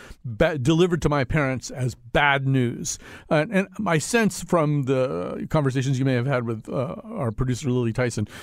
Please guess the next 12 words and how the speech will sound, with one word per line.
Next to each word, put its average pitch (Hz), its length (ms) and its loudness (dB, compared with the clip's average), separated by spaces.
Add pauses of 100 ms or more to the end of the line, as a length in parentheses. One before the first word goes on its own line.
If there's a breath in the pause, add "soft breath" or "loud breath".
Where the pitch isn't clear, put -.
(100)
you 170 100 4
had 185 140 4
a 139 40 -2
somewhat 165 360 0
di-, 151 160 -2
similar 196 560 2
experience 180 760 -4
in, 139 260 0
in, 147 200 0
in 135 300 0
grade 135 260 2
school? 175 240 -2